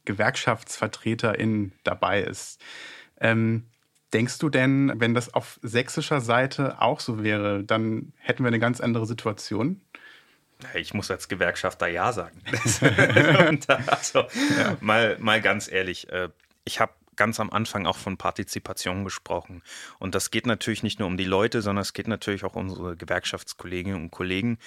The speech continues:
Speaker 2: Und da muss die Gewerkschaft natürlich auch in diesen entsprechenden Werkstätten und in den Prozessen mit dabei sein. Ähm, das Revierwendeprojekt aus dem D G B heraus ist ja auch eines, das speziell für diese Aufgabe mit bestimmt worden ist.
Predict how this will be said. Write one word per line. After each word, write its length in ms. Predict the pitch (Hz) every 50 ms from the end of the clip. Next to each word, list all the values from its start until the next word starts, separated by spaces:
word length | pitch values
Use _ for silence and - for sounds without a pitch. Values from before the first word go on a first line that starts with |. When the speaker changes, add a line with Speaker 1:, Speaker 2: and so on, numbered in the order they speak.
| - - - - - _ -
Speaker 2:
Und 240 | 101 92 82 -
da 60 | 90 92
muss 200 | 113 113 - -
die 120 | 87 87
Gewerkschaft 520 | 98 87 87 92 110 - - 110 - -
natürlich 380 | 98 85 - - 107 98 - -
auch 200 | 95 98 98 107
in 100 | 98 95
diesen 240 | 95 90 92 98 69
entsprechenden 580 | 87 92 - - - 92 90 - - 92 90
Werkstätten 560 | - 92 95 - - - - 95 95 - 101 90
und 160 | 92 - 87
in 60 | 85
den 180 | 92 90 90 -
Prozessen 500 | - - - - - 92 - - 98 87
mit 160 | 85 - -
dabei 300 | 87 - - 92 98 107
sein. 320 | 113 117 113 113 120 117 - - - - - - - - - - - _ _ _ _ -
Ähm, 240 | 104 95 92 90 87
das 240 | 101 95 - -
Revierwendeprojekt 1000 | 104 101 98 110 127 135 113 113 110 131 127 117 - - - 110 107 107 - - -
aus 260 | 95 110 120 - -
dem 160 | 120 110 107
D 100 | 110 107
G 80 | 107 107
B 180 | 98 107 107
heraus 440 | 101 104 95 92 92 101 - - - -
ist 280 | 131 113 - - - -
ja 100 | 120 90
auch 160 | 98 - -
eines, 320 | - 104 107 120 113 -
das 160 | - 107 101
speziell 540 | - - - 107 98 - - - 104 107 110
für 200 | - - - 110
diese 280 | 110 117 117 107 110 -
Aufgabe 480 | 95 107 - - - 92 95 104 101
mit 180 | 101 98 - -
bestimmt 440 | 107 101 - - 117 113 123 - -
worden 280 | 92 92 90 90 95
ist. 300 | - 113 123 - - -